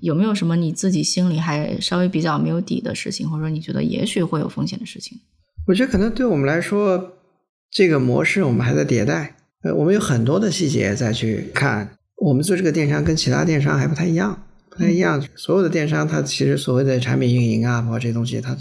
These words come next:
Speaker 2: 都是围绕复购在展开的。那我们的复购基本上三五年之后了。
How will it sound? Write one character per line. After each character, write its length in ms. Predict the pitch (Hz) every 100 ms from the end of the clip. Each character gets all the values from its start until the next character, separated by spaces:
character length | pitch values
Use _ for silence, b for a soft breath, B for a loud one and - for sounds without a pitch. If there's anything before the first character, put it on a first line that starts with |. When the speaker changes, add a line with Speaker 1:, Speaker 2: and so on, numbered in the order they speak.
| -
Speaker 2:
都 140 | 143
是 100 | 139
围 120 | 123 127
绕 140 | 127
复 180 | 120 147
购 160 | 147
在 140 | 120 113
展 180 | - 101
开 220 | 107 113
的。 80 | 123 -
那 180 | 185 139
我 180 | 123 110
们 100 | 131
的 80 | 156
复 140 | 156
购 160 | 147 139
基 120 | 139
本 100 | 127
上 100 | 123
三 220 | 143 139
五 40 |
年 160 | 127 123
之 100 | 135
后 260 | 139 208
了。 60 | -